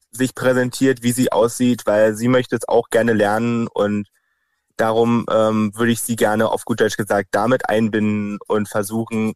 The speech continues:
dass jeder auf gut Deutsch gesagt die Flaggen kennt, die es in der Community gibt und die halt zu uns gehören.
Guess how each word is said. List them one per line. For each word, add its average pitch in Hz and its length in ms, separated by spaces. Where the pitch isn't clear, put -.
dass 123 360
jeder 135 580
auf 120 180
gut - 180
Deutsch - 180
gesagt 117 420
die 139 100
Flaggen 143 520
kennt, 160 440
die 147 80
es 135 120
in 135 100
der 127 120
Community 131 560
gibt 151 340
und 131 480
die 135 220
halt 123 320
zu - 160
uns 147 280
gehören. 95 400